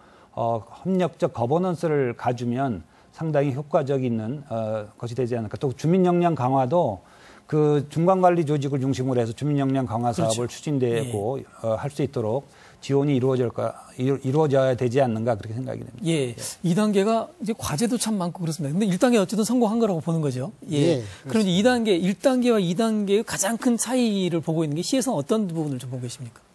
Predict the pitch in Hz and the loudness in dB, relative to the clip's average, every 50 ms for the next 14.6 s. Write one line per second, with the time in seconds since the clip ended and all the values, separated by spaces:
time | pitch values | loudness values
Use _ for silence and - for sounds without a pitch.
0 | _ - - 160 160 170 170 165 170 165 160 156 139 - - 170 190 190 180 - | _ -12 -4 0 2 4 4 6 6 6 4 4 2 0 2 2 2 2 4 4
1 | 180 160 151 139 147 139 139 165 165 - 180 175 165 160 147 156 147 139 120 - | 4 4 4 2 2 2 2 2 2 4 4 4 4 4 4 4 2 2 0 0
2 | 127 127 127 127 139 147 143 123 107 110 120 120 117 113 110 - - - 143 135 | -2 -4 -2 -2 -4 -4 -4 -6 -8 -10 -10 -10 -10 -10 -12 -12 -12 -8 -6 -6
3 | - - 156 147 131 - - 135 139 127 - 143 131 123 123 123 107 - 120 120 | -4 -4 -4 -4 -6 -6 -8 -6 -6 -6 -4 -4 -4 -4 -6 -8 -8 -10 -10 -10
4 | 110 - _ _ - - _ _ - - - 139 120 160 170 165 160 - 127 131 | -10 -12 _ _ -20 -20 _ _ -16 -10 -6 0 2 4 4 4 4 2 0 -2
5 | 131 123 131 117 - - 127 123 - 139 123 123 110 - - 113 123 - - - | -4 -4 -4 -6 -6 -8 -8 -6 -6 -6 -6 -6 -8 -8 -10 -14 -12 -8 -2 0
6 | 160 180 185 160 143 143 139 139 135 349 339 - 110 113 - - 160 147 143 131 | 2 2 2 2 0 -2 -2 -2 -2 -4 -4 -4 -4 -6 -4 -2 0 0 0 0
7 | 120 117 113 117 147 - 143 135 123 117 117 110 104 - - - - 131 120 123 | 0 -2 -6 -8 -8 -6 -4 -4 -4 -6 -8 -12 -14 -16 -16 -10 -8 -6 -4 0
8 | 147 170 175 202 196 190 170 165 156 139 107 131 131 135 139 165 160 131 107 - | 2 4 6 6 6 6 6 6 4 2 0 -2 -6 -4 -2 -2 -2 -2 -2 -6
9 | - - - - - - _ - 139 135 131 - - 151 160 151 175 185 190 170 | -14 -20 -20 -20 -20 -16 _ -6 -6 -6 -6 -6 -4 -4 -2 -2 -2 -2 -2 -2
10 | - - 147 151 147 - 165 165 160 156 - - - 139 156 165 170 170 143 - | -2 -2 -2 -2 0 0 2 2 2 2 0 -2 -2 0 0 2 2 2 2 0
11 | 117 135 139 135 - - 113 110 98 92 - _ _ _ _ _ _ _ - - | -2 -4 -6 -6 -6 -8 -8 -8 -8 -8 -12 _ _ _ _ _ _ _ -20 -20
12 | _ - - 131 135 135 131 127 123 - 196 196 - 214 - - 185 175 170 151 | _ -12 -10 -8 -8 -8 -8 -6 0 0 0 0 0 -4 -2 2 4 4 4 4
13 | 135 143 - - - - - - _ _ - 143 135 127 131 135 139 151 165 202 | 2 0 -4 -4 -6 -6 -8 -8 _ _ -10 -8 -6 -2 0 2 2 6 6 6
14 | 180 - - 143 - - 123 113 107 95 92 | 6 4 2 -6 -6 -6 -6 -6 -6 -6 -10